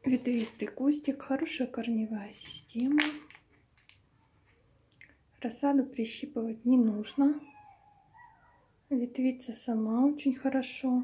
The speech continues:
поэтому бальзамин растение очень неприхотливое. От вас много ухода оно не потребует, но будет вас радовать цветением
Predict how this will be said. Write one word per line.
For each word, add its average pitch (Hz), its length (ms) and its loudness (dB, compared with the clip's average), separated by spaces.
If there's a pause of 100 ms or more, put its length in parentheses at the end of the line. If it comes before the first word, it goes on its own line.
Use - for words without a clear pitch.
(160)
поэтому 233 400 -4
бальзамин 277 560 2
растение 247 480 0
очень 233 440 -2
неприхотливое. 254 920 -2 (260)
От 247 180 -10
вас 330 280 0 (320)
много 233 340 6
ухода 208 420 0
оно 208 120 0
не 220 120 4
потребует, 220 760 0 (760)
но 294 320 4 (320)
будет 254 480 2
вас 247 260 2
радовать 233 480 -2
цветением 247 800 2